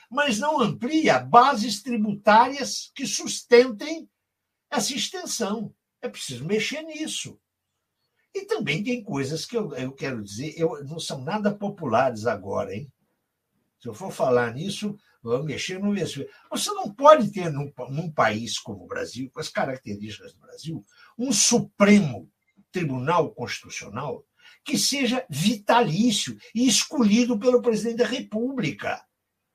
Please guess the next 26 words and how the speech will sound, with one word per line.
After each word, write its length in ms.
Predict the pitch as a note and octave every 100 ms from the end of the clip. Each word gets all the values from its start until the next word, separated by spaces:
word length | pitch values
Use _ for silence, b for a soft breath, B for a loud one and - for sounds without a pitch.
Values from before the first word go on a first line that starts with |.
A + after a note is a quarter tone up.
| _ _ _ _
Eu 80 | -
gosto 180 | D#4 D#4
de 60 | C#4
dar 120 | C#4
o 60 |
exemplo 320 | C#4 - B3 G#3+
de 120 | G#3
Portugal, 800 | C4+ G#3+ B3 F3 G#3 A#3+ - - _ _ _ -
que 60 |
é 40 | C4+
uma 80 |
democracia. 960 | G#3+ A3+ B3+ C4+ D4 - A#3 C#4 A3 - _ _ _
Lá 120 | F#3
o 100 | B3
cara 240 | - C#4+ C4
vai 160 | C4
pro 100 | C4
Tribunal 480 | A3 A#3+ A3 G3 G#3
Constitucional 680 | G#3+ - - D#3+ E3 D3 A3
e 60 | A#3
pode 200 | C4 G#3+
ficar 340 | B3 - B3+
no 120 | C4
máximo 460 | G#3 B3 A3+ C#4 B3+
doze 380 | C4 C4 A3+ D4+
anos. 800 | F#3+ B3 A3+ - - - -